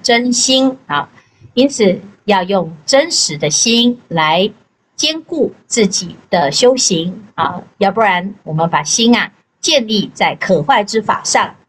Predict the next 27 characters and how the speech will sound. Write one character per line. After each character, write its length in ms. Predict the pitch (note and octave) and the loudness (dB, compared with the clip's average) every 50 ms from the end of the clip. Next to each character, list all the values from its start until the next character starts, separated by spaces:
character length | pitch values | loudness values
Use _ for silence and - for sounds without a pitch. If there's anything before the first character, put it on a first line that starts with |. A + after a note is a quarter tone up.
| _ _ | _ _
最 280 | _ - D#4+ B3+ F3+ E3+ - | _ 0 0 0 0 -2 0
后 220 | - A3+ F3 - - _ _ _ | 0 0 0 0 -4 _ _ _
就 260 | - - D4 A3+ E3 | 0 0 0 0 0
是 340 | D#3+ - - - G3 F3 - - - _ _ _ | -2 -2 0 2 0 0 -2 -6 -14 _ _ _
一 120 | - A3 F#3+ | -4 -4 -2
场 280 | - - - B3+ G3+ - _ | -4 -2 -4 -4 -6 -8 _
空 340 | - - G#3+ G#3+ A3 A3 A3+ - | 0 2 2 2 2 -2 -8 -8
啊。 260 | - F3 C3+ G#2+ - - _ _ _ _ _ _ _ | -4 -2 -2 -2 -4 -8 _ _ _ _ _ _ _
所 160 | - - A#3 | -2 2 2
以 160 | B3 A#3 G#3 | 2 2 0
这 180 | G#3 - B3+ A3+ | 0 0 0 2
里 180 | G3 F3 F3 - | 2 -2 -4 -6
所 240 | E3+ - - - C3 | -6 -2 0 0 0
说 300 | - - - B3+ C4 C4+ | 0 2 2 4 2 4
的 240 | B3 A#3 F#3+ C3 - | 2 2 0 0 0
不 100 | - E3 | -2 -4
坏 240 | D#3+ - A#3+ G#3+ F#3+ F3 | 0 0 0 0 0 -2
回 200 | - E3 C#3 D3+ | -4 -4 -4 -2
向 300 | - - D4+ C4+ B3 A#3 | -2 0 0 0 0 0
呢， 240 | A3 A3 A3 A3 _ _ _ _ _ _ | 0 0 -2 -2 _ _ _ _ _ _
就 160 | - G3+ F#3+ | 0 0 0
是 260 | F3+ - F3+ E3 E3 - | 2 2 0 0 0 -2
菩 280 | - - D#3+ F#3+ A3+ | -4 -4 -2 0 0
萨 320 | C#4 C4+ - F#4+ F4 D#4 A3+ | 0 2 4 2 2 2 0
摩 200 | F#3+ F3+ E3 E3 | -2 -4 -6 -2
诃 180 | F#3+ F#3+ F#3+ | 0 2 2
萨 480 | G3 - - - G3 E3+ D3+ D3+ D#3 - | 2 2 2 2 2 0 -2 -4 -6 -10